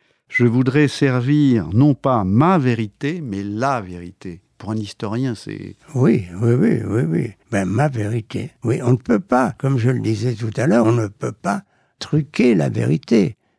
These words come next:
Speaker 2: C'est souvent ma vérité. Mais cette ma vérité, il faut l'avoir, euh, câblée, on l'a tenue en respect.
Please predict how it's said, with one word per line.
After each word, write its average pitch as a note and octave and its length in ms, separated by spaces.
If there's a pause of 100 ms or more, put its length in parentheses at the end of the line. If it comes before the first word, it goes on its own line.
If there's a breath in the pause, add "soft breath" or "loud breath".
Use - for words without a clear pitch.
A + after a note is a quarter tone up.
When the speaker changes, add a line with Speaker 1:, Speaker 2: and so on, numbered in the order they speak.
Speaker 2:
C'est C3 220
souvent D3 540
ma C#3 340
vérité. C#3+ 680 (140)
Mais A#2+ 100
cette - 360
ma C#3 460
vérité, A2 640
il G3 60
faut C#3+ 260
l'avoir, G2+ 600
euh, G#2+ 140 (420)
câblée, D#3+ 800
on A2+ 200
l'a B2 220 (280)
tenue D#3 320
en C3 180
respect. D3+ 580